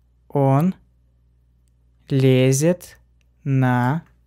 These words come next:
дерево? Зачем он лезет на дерево?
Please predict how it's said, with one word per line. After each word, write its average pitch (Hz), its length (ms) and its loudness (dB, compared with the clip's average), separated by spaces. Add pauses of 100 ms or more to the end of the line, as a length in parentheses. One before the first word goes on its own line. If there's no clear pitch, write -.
(1500)
дерево? 135 800 0 (1080)
Зачем 131 840 -2 (160)
он 139 220 -2
лезет 131 640 -2 (160)
на 143 160 -4
дерево? 135 720 -4